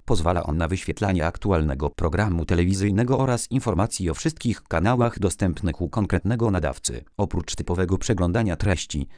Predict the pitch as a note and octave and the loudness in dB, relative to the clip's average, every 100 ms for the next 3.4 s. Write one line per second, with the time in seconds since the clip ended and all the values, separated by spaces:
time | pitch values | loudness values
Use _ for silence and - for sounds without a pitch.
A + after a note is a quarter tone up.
0 | - F#2+ F#2+ - A#2 - A#2 G#2 F2 D#2+ | -4 -4 0 2 2 2 -2 0 0 -2
1 | - A#2 A#2 A#2 C3 B2 F#2+ D#2+ E2 G#2+ | -2 0 2 4 2 0 0 0 2 2
2 | D#2+ D2+ - G#2+ A2+ E2 D#2 E2+ D#2 G#2+ | 0 0 0 0 2 0 0 0 2 2
3 | D#2+ C2+ - | 0 -4 -10